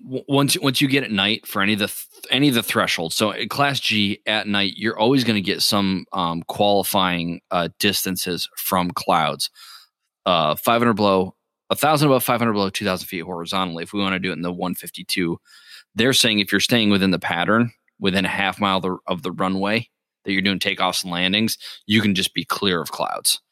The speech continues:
You don't have to have those, those, those, uh, qualifying a thousand above, five hundred below, two thousand feet horizontally anymore. As long as you're out of the clouds, you're legal to go do takeoffs and landings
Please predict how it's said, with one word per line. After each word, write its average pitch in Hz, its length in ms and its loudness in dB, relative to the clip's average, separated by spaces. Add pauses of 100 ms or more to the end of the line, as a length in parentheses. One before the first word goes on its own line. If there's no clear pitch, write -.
(100)
You 104 100 2
don't 107 160 2
have 98 200 0
to 98 100 -4
have 90 240 0
those, 90 360 0
those, 87 200 -2 (120)
those, 92 280 -2
uh, 85 200 -2 (340)
qualifying 92 880 2 (340)
a 98 80 -2
thousand 98 340 0
above, 87 220 -2
five 92 200 2
hundred 95 140 -4
below, 90 160 -2
two 90 140 -4
thousand 80 160 -4
feet 87 100 -8
horizontally 85 640 -8
anymore. - 480 -10 (320)
As 98 100 -2
long 117 120 4
as 101 100 0
you're 98 100 4
out 113 140 4
of 123 60 2
the 110 80 -2
clouds, 98 520 2 (600)
you're 104 240 0
legal 98 360 0
to 101 120 0
go 95 160 2
do 92 100 -2
takeoffs 90 420 0
and 98 80 -4
landings 87 320 -4